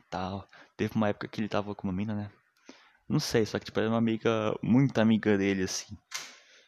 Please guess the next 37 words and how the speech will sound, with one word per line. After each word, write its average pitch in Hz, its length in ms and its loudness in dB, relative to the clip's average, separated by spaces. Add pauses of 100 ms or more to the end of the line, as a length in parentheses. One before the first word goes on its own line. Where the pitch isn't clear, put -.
(500)
Não 101 100 -4
sei 104 100 -6
se - 120 -4
ele 101 100 -6
come-, 98 220 -2 (100)
hum, - 440 -8
ficou, 104 500 0
não 104 80 0
sei. - 400 -2
Aí 101 180 2
tava 113 240 0
muito 107 220 0
amigável 95 400 2
também. 92 360 2 (1600)
Tava 98 160 4
muito 98 320 -2
bem, 92 200 2
mano. 87 200 -6
Tava - 140 -8
gostando 110 300 0
muito 95 120 0
dele 92 160 -2
nessa 87 200 -6
época. - 240 -8 (840)
Só - 140 -8
que - 100 -4
aí 104 380 0 (760)
a - 200 -4
mina 104 320 0
foi - 160 -6
embora 101 500 -4
e - 40 -4
tal. 101 520 -8
E... 95 280 -12 (600)
Ah, 101 300 -2
e 90 60 -6
aí 113 220 -6